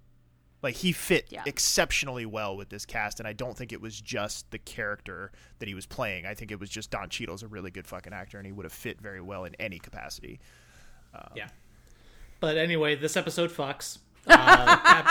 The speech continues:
Speaker 3: ab-, absolute ten out of ten, would not change a single scene.
Speaker 1: It's pretty,
Speaker 3: from me.
Speaker 1: pretty great. Pretty.
Speaker 3: That's, which is so rare that you can say that about this show, at least in my book, that I would not change a single scene. I would not change a single pacing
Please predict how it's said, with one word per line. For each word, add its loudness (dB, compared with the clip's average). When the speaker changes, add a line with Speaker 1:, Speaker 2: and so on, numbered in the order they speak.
Speaker 3:
ab-, 8
absolute 4
ten 4
out 2
of 0
ten, -2
would 4
not 2
change -6
a -4
single -4
scene. -8
Speaker 1:
It's -8
pretty, -14
Speaker 3:
from -2
me. -4
Speaker 1:
pretty -4
great. -4
Pretty. -10
Speaker 3:
That's, -2
which 2
is -2
so 4
rare 2
that 2
you 0
can -6
say 0
that 0
about -2
this -4
show, -6
at -4
least -4
in -6
my -2
book, -8
that -4
I 4
would 6
not 4
change -2
a -4
single -2
scene. -4
I 0
would 0
not 0
change -6
a -6
single -6
pacing -4